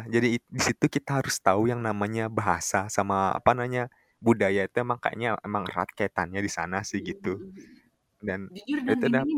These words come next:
Speaker 2: banyak banget loh yang kayak, kayak gini nih yang nggak bisa akhirnya ter-, translate dengan baik dan benar.
Speaker 1: Iya, kayak gitu dah. Jadi kayak ketika aku baca di bahasa Indonesia ini, "Ini apa maksudnya coba?" Tapi ketika aku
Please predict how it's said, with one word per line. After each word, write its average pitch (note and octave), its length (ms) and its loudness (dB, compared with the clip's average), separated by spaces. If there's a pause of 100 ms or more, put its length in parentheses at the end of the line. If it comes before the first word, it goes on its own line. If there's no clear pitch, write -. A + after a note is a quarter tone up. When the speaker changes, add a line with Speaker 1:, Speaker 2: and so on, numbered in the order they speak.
Speaker 2:
banyak A#3 300 -2
banget A3+ 280 -2
loh F#3+ 160 -8
yang F#3 140 -8
kayak, F#3 180 -12
kayak F3 200 -12
gini F3+ 180 -8 (120)
nih A#3 100 -6 (120)
yang F#3 140 -8
nggak F3 200 -10
bisa F3+ 200 -12
akhirnya F3 280 -16 (100)
ter-, - 220 -20
translate E3 500 -18
dengan D#3+ 180 -16 (140)
baik D#3+ 240 -20
dan D#3+ 180 -14
benar. D#3 280 -18 (840)
Speaker 1:
Iya, G#2 500 -2
kayak F2 140 4 (140)
gitu - 100 -4 (140)
dah. G2 180 -2
Jadi G#2 240 -6
kayak A2 280 -2 (500)
ketika - 480 0
aku - 160 0
baca G#2+ 640 -4
di A#2 80 -8
bahasa G#2 320 -4
Indonesia G2 400 -8
ini, G2+ 80 -12 (320)
"Ini F#2 240 -12
apa - 320 -16
maksudnya C#3+ 640 -8
coba?" A#2 320 -6
Tapi C#3+ 260 -6
ketika - 380 -18 (100)
aku - 160 -8